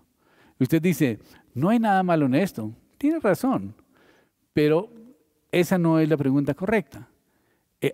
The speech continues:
la pregunta correcta sería, "¿es bueno que yo haga esto? ¿Es necesario que yo haga esto? ¿Me va a hacer una mejor persona si yo hago esto? ¿Esta es la mejor manera en que puedo invertir mi vida?".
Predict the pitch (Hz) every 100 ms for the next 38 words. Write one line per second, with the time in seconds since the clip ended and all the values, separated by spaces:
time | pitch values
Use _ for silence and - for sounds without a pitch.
0 | - 139 131 127 139 160 143 139 160 147
1 | 135 120 117 - _ _ _ _ _ _
2 | - 131 123 117 151 190 226 - 160 165
3 | 180 196 202 - - 294 - _ _ _
4 | _ _ _ _ _ _ _ _ _ -
5 | 160 185 160 160 - 165 226 240 - 175
6 | 185 190 208 214 165 - 294 _ _ _
7 | _ _ _ _ _ _ - 147 165 185
8 | 214 196 160 139 185 175 214 175 185 196
9 | 226 - 139 147 156 165 170 185 - 285
10 | - _ - - - 175 208 202 185 139
11 | - 226 254 254 233 185 190 165 180 202
12 | 160 135 147 156 185 165 139 123 - 160
13 | 180 185 175 175 208